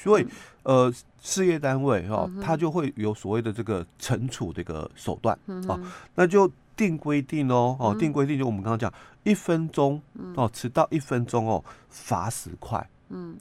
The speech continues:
Speaker 1: 或者是罚一百块啦。
Speaker 2: 嗯哼。
Speaker 1: 哦，但是跟我刚刚所讲的哦，迟到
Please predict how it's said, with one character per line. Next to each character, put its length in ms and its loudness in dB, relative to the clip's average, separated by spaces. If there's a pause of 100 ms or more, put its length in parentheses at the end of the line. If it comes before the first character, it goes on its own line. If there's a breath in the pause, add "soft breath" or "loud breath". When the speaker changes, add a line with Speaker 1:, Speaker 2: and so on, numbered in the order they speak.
Speaker 1:
或 140 2
者 100 2
是 80 -4
罚 220 -4
一 100 -2
百 260 -2
块 320 -4
啦。 140 -8
Speaker 2:
嗯 140 -8
哼。 280 -10 (120)
Speaker 1:
哦， 80 2
但 140 4
是 200 4 (1120 soft breath)
跟 180 2
我 160 6
刚 240 4
刚 140 -4 (380)
所 200 0
讲 240 0
的 80 -2
哦， 240 2 (1200 soft breath)
迟 180 -6
到 240 4